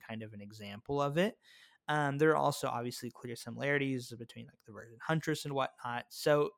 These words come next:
while it isn't a pure Artemis story, I think local versions are always neat, and I wanted to share it. So overall, I think the thing to understand about Artemis from these stories is that she had a strong sense of, like, protecting her virginity, which she has a whole right to,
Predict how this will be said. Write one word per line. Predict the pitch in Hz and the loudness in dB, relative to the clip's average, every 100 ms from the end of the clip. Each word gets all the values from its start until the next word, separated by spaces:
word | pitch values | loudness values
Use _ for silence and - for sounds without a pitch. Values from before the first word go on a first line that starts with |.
| _ | _
while | 175 180 | 0 2
it | 196 | 2
isn't | 226 226 | 2 -4
a | |
pure | 165 - 135 135 | -8 -10 -4 -4
Artemis | - 120 135 156 | -2 -4 -4 -4
story, | - 165 170 175 170 - | -2 -2 0 0 -2 -6
I | 127 | -8
think | 151 143 | -6 -4
local | 127 127 131 | -4 -4 -6
versions | 127 120 120 - 120 | -6 -4 -4 -4 -6
are | 120 | -4
always | 113 117 120 - | -4 -4 -6 -6
neat, | 151 175 - - | -2 -2 -2 -8
and | 120 | -6
I | |
wanted | 110 110 123 | -6 -8 -10
to | 127 | -8
share | - 123 | -6 -6
it. | - - _ _ _ _ _ _ _ _ _ _ | -8 -18 _ _ _ _ _ _ _ _ _ _
So | - 240 | -4 2
overall, | 320 294 160 156 | 4 6 6 6
I | 160 | 4
think | 139 151 143 | 2 -6 -6
the | |
thing | - 123 131 | -6 -4 -2
to | 127 | -4
understand | 123 117 - 113 120 | -4 -6 -6 -6 -4
about | 135 143 | -2 2
Artemis | 147 151 165 160 | 2 2 0 -2
from | 170 170 | -4 -2
these | 175 - | -2 -2
stories | 185 185 185 196 185 | -2 0 0 0 -2
is | - 170 156 | -4 -4 -4
that | 156 | -4
she | - | -4
had | 180 | -4
a | |
strong | - - 240 233 | -4 -2 -2 -2
sense | - 156 151 | -2 -2 0
of, | 147 127 | -2 -2
like, | 110 - _ - | -6 -10 _ -12
protecting | 117 - 113 - 113 110 113 - | -12 -10 -12 -10 -10 -10 -10 -8
her | 110 110 107 107 110 - 135 | -8 -6 -8 -8 -8 -10 -6
virginity, | 127 135 151 139 131 | -4 0 0 2 0
which | 123 | -2
she | - | -6
has | 110 | -10
a | 104 - | -10 -14
whole | 117 117 | -12 0
right | 165 190 - | 0 0 0
to, | 165 151 | 2 2